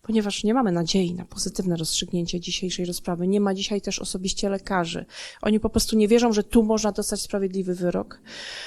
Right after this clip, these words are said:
Stąd na pewno pójdzie skarga do, e, Trybunału Konstytucyjnego, ale zanim Trybunał tą sprawą się zajmie, minie, my-, minie dobre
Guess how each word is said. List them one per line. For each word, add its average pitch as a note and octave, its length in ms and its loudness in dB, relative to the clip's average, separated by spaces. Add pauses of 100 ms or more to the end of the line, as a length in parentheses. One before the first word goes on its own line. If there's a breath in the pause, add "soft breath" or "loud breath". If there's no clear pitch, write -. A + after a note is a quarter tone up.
(120)
Stąd - 380 2
na A#3+ 100 6
pewno A3 300 2
pójdzie A3 240 0
skarga G#3 380 2
do, F#3 320 4 (240 loud breath)
e, F3+ 220 2
Trybunału B3 480 6
Konstytucyjnego, G3+ 800 0
ale F#3 200 2
zanim G3 460 0
Trybunał F#3+ 480 -2
tą F#3 140 -2
sprawą G#3 320 -2
się G3 140 -6
zajmie, F#3+ 320 0
minie, F#3 400 -2
my-, G#3 400 0
minie A3+ 300 4
dobre G3 460 0